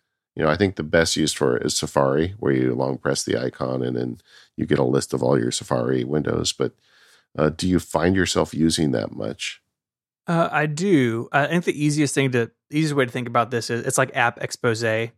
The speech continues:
Speaker 2: on the Mac, where, again, you can see all of your open Finder windows or Safari or Mail or whatever. Uh, I like it because I'll, I tend to end up with multiple, <laughs> especially Safari windows open,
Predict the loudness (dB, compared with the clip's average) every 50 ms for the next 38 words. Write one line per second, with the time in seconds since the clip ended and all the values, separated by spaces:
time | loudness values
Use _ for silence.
0 | _ _ -4 -2 -2 -2 -2 -2 -2 -2 -4 -4 -6 -6 -4 -2 -2 -2 -4 -6
1 | -10 -10 -6 -6 -4 -4 -4 -6 -8 -8 -8 -8 -6 -2 0 2 4 4 2 2
2 | 0 0 0 0 0 -2 -4 -4 -4 -2 0 0 2 2 0 0 -2 -2 -2 0
3 | 0 -2 -2 -2 -6 -10 -10 -12 -10 -2 0 2 2 2 0 -2 -2 -2 -2 0
4 | 0 0 0 0 0 -2 -4 -6 _ _ _ _ _ _ _ _ _ _ _ _
5 | _ _ -2 -2 -2 0 0 0 0 0 0 0 -2 0 0 0 -2 -2 -2 0
6 | 2 2 2 2 0 0 0 0 0 -2 -2 -2 0 2 2 2 2 0 0 0
7 | 0 0 0 0 0 0 0 0 0 2 2 4 4 4 2 -2 -2 0 0 0
8 | 0 -4 -12 _ _ _ _ _ _ -4 -2 0 2 4 4 4 4 2 0 0
9 | 0 -2 0 2 2 2 0 -2 _ -8 0 2 2 2 4 2 0 0 0 -4
10 | -4 -2 0 2 2 2 0 0 -2 -2 2 4 4 2 2 0 -4 -4 -2 0
11 | 0 2 2 0 -2